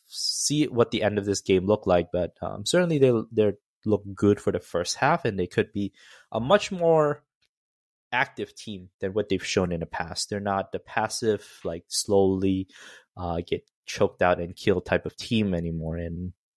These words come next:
uh, we'll see it, this evolution, because we will be playing against them,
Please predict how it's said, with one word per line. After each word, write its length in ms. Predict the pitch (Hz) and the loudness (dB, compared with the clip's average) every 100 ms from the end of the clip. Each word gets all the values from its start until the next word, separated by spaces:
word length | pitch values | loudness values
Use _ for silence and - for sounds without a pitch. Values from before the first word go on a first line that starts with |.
| _ - | _ -6
uh, 200 | - - | -6 -4
we'll 200 | 98 95 | -2 0
see 280 | - - 98 | 0 2 2
it, 140 | 92 | 2
this 240 | 95 90 - | 2 2 2
evolution, 680 | 90 90 98 110 - 85 - - - _ | -2 2 2 2 0 -2 -6 -20 -20 _
because 320 | 98 - 90 | -8 -6 -4
we 100 | 104 | 0
will 160 | 101 110 | 2 2
be 120 | 107 | 0
playing 500 | - 113 104 101 - _ | 2 4 4 2 -8 _
against 520 | 101 95 95 92 - - _ | -18 -8 -10 -10 -20 -20 _
them, 280 | 104 90 | 2 2